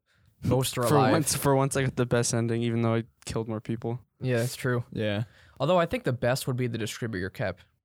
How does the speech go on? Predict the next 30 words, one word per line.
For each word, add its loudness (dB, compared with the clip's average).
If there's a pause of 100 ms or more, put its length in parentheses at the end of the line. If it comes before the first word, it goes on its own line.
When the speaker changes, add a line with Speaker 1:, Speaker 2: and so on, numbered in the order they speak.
(460)
Speaker 2:
Getting, 0
yeah, 2
escaping -2
with -4
all 0
five -4
of -10
them -4
on -4
the -6
boat. -4 (140)
Speaker 1:
Yeah, -4 (100)
I 2
would 2
like 2
that 0
one -2
the -4
best. -4 (260)
Speaker 3:
It, 0 (200)
I 0
don't 2
know. 2
It's 2
just 2
one 2
of 2
the 2
things 0
where 2